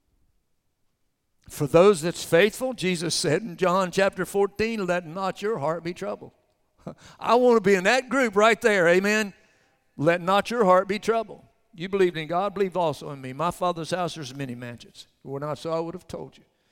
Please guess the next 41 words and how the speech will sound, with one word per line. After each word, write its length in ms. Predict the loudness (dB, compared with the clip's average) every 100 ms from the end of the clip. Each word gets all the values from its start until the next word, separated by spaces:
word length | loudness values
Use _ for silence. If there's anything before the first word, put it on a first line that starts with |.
| _ _ _
I'm 160 | -18 -12
going 160 | -10
to 60 | -10
prepare 340 | -12 -6 -4
a 40 | -4
place 300 | -2 -4 -4
for 200 | -6 -6
you, 100 | -4
and 80 | -2
where 120 | 0
I 140 | 0
go, 240 | -2 -8 -8
I'm 100 | -10
gonna 100 | -10
come 200 | -10 -10
and 100 | -12
receive 300 | -8 -8 -8
you 80 |
to 80 | -10
myself, 480 | -8 -8 -6 -8 -8
that 140 | -12
where 160 | -10 -4
I 220 | -4 -4
am, 260 | -6 -10 -12 _ _ _ _ _
there 320 | _ -6 -4
you're 140 | -8
gonna 180 | -12 -12
be 180 | -10 -10
also." 380 | -10 -12 -14 -14
See, 220 | -12 -14
Jesus 500 | -10 -8 -6 -6 -8
wants 400 | -10 -10 -10 -12
to 80 | -14
walk 460 | -12 -6 -6 -8 -14
with 240 | -18 -18
you. 200 | -20 -20 _ _ _ _ _ _ _ _ _ _ _ _ _ _ _ _ _ _ _ _ _ _ _
I'm, 200 | -14 -12 -6
I'm 160 | -4
talking 260 | 0 0 0
about 300 | -2 0 0
in 200 | -2 -12